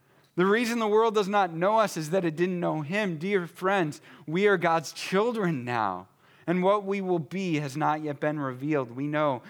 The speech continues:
that when he appears, we will be like him because we will see him as he is.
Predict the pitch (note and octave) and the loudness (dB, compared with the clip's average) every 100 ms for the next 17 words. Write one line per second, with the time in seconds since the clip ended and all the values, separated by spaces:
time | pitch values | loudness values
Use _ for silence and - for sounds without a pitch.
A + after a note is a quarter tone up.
0 | - C#3+ C#3 D3 D3 D#3 D3 - D#3 D3 | -6 -2 0 0 0 0 -2 -2 0 0
1 | B2 C3+ C#3 B2 B2 A#2 C3 C3 B2 A2+ | -2 -6 -6 -4 -4 0 0 -2 -8 -8
2 | G2+ A2 A#2 A#2 F#2 - C#3 C3 A2+ A2 | -10 -12 -10 -12 -12 -12 -8 -8 -4 -4
3 | G#2 G2+ F#2+ F2+ F#2 - | -6 -10 -12 -12 -18 -20